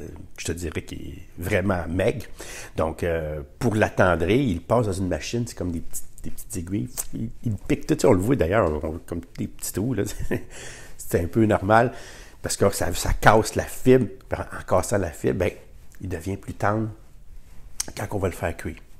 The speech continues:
Hein? Parce que c'est une viande, euh, vu qu'on, justement qu'on le pique, ben là, euh, on prend la, on prend la bactérie sur le dessus puis on la met dans le milieu. Hein? Quelque part, quelque, tu sais, ça, c'est ça que ça veut dire quand même.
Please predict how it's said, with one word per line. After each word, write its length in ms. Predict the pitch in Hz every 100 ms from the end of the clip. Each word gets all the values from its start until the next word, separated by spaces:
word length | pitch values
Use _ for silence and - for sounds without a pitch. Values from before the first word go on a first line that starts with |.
| -
Hein? 120 | - 85 - -
Parce 120 | -
que 80 | -
c'est 160 | - -
une 80 |
viande, 300 | 80 92 113 110 - - -
euh, 100 | 78
vu 200 | 78 98
qu'on, 320 | - 90 90 87
justement 280 | - 95
qu'on 140 | 101 92
le 80 | 82
pique, 360 | - 135 143 - - - - -
ben 180 | 90
là, 260 | 92 104 110 -
euh, 180 | 87 85
on 80 | 85
prend 220 | - 101
la, 140 | 95 90 -
on 120 | 95
prend 200 | 87 -
la 100 | 101
bactérie 520 | 87 90 - 95 98 95
sur 120 | 92
le 60 |
dessus 240 | 87 80 -
puis 80 | 87
on 40 |
la 120 | 85
met 80 | 95
dans 100 | 92
le 60 | 87
milieu. 460 | 78 98 110 - - -
Hein? 160 | 90 92
Quelque 240 | - 78
part, 300 | - 95 87
quelque, 240 | 80 80 -
tu 100 | 92
sais, 0 |
ça, 220 | - 82
c'est 140 | -
ça 120 | 82 98
que 60 |
ça 100 | -
veut 120 | 82
dire 120 | 78 82
quand 160 | 78 80
même. 200 | 110